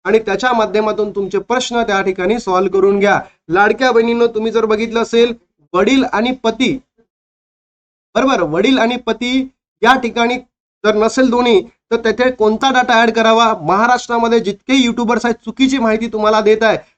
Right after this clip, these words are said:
कारण इथे वडील आणि पतीच दिलाय. मग अशा वेळेस लाडक्या बहिणींनो, कोणाची इन्फॉर्मेशन टाकावे? कारण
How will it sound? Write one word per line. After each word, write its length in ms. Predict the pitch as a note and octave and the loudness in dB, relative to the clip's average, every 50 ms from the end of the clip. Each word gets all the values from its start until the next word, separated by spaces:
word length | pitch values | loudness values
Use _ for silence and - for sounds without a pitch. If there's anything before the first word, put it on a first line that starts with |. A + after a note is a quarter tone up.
| _ _ - | _ _ 0
कारण 300 | G3 G#3+ B3 C4+ C4 A#3+ | 2 2 4 4 2 2
इथे 300 | - F#3+ F#3 - A#3+ C4 | 0 -2 -4 -2 -2 -2
वडील 360 | B3+ G3 G3+ G#3 G#3 B3+ B3 | 0 0 0 0 0 0 0
आणि 160 | A3+ A#3+ C4 | 0 0 0
पतीच 400 | B3+ - A#3 A#3 A#3+ C4+ C4+ A#3 | -2 -2 -2 -2 0 0 0 0
दिलाय. 340 | G3+ B3+ A#3+ A#3 G3+ D#3 C3+ - _ _ _ _ | 0 0 0 0 0 -2 -4 -8 _ _ _ _
मग 260 | D3+ F#3 B3 C4+ A#3 - | -4 0 0 0 0 0
अशा 300 | F3 - - B3 C4 B3+ | -4 -4 -2 -2 0 2
वेळेस 240 | C4 C4 C4 B3+ | 2 0 0 0
लाडक्या 300 | A3+ A3 A3+ A3 A3 B3 | 0 0 0 0 -2 -2
बहिणींनो, 360 | A3+ A3 A#3 A#3 A#3 A#3 A#3 A3+ | 0 0 0 0 0 -2 -2 -4
कोणाची 440 | A#3 A#3 A#3 A#3+ C4 C#4 C4+ C4 | -2 -2 -2 0 0 0 -2 -2
इन्फॉर्मेशन 580 | A#3+ A#3+ A3+ A3+ A#3 A3+ A#3 A3+ A3 A3 A#3 A3+ | -4 -4 -4 -4 -4 -2 -2 -2 -2 -2 -2 -2
टाकावे? 360 | G#3+ G#3+ G#3 A3 G#3+ G3 F#3 | -2 -2 0 0 0 0 0
कारण 360 | F3 F#3+ F#3+ A3+ C4 C4 C4+ | 0 0 0 2 2 0 0